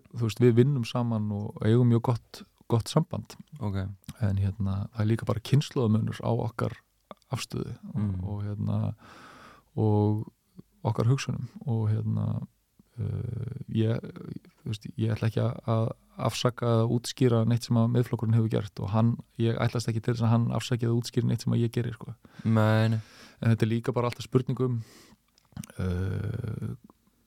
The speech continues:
Speaker 1: ég held að þetta sé spurning um uppeldi og spurning um aðgengi að upplýsingum og spurning um úrvinnslu á upplýsingum. Pabbi til dæmis er bara, hann er alinn upp af fólki sem fæddist í torfkofa.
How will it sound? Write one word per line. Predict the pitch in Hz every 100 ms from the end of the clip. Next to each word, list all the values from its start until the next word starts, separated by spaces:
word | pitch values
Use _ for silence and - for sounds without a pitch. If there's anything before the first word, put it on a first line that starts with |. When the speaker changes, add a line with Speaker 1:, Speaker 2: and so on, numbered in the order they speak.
| _ _ _ _ _ _ _ _ - - _ -
Speaker 1:
ég | 110
held | 107 107
að | 107 - -
þetta | 107
sé | 104
spurning | - 117 117 107
um | 107 110
uppeldi | - 110 113 123 131 175 _ _ -
og | 104 107 104
spurning | 117 113 113 104 107
um | 104 110 - 113
aðgengi | 123 120 113
að | 113 113
upplýsingum | 120 113 - 123 123 151 - -
og | 107 110 -
spurning | 120 113 110
um | 113
úrvinnslu | 120 127 131 117 - 113
á | 117
upplýsingum. | 113 110 113 117 127 _ - - - - _ _ -
Pabbi | 117 -
til | 123 113
dæmis | 104
er |
bara, | 104 101 98 95 - _ _ _ -
hann | 110 107
er | 104
alinn | 113 107
upp | 104
af |
fólki | 110 -
sem | 110 104
fæddist | 113 101
í | -
torfkofa. | - 113 - 117 135